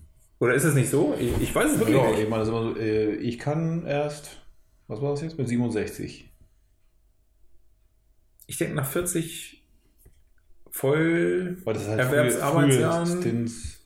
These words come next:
Speaker 1: oder war das nur mal eine Idee, die nicht durchgesetzt? Ich weiß es wirklich nicht, weil so was mich nicht betrifft, verfolge ich in der Regel wirklich nicht. Ähm, ich weiß es nicht.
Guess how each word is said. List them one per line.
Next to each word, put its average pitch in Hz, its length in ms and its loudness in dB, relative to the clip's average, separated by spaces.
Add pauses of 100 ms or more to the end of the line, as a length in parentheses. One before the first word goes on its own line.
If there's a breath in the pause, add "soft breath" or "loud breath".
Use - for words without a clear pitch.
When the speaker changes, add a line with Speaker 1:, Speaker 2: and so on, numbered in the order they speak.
(100)
Speaker 1:
oder 131 220 2
war 135 80 4
das 131 160 4
nur 147 120 2
mal 135 140 6
eine 135 140 6
Idee, 131 460 6
die 113 140 4
nicht 117 200 -2
durchgesetzt? 127 400 2
Ich 120 100 -2
weiß 151 140 6
es 151 60 4
wirklich 151 220 4
nicht, 110 140 0
weil 120 120 4
so 127 140 2
was 131 300 0
mich 139 240 2
nicht - 180 2
betrifft, 151 280 -2
verfolge 147 340 2
ich 113 60 2
in 110 60 2
der 110 80 2
Regel 113 220 2
wirklich 135 240 2
nicht. 110 280 0
Ähm, 120 440 0 (380 loud breath)
ich 117 120 -4
weiß 160 140 2
es 117 140 0
nicht. 107 360 -4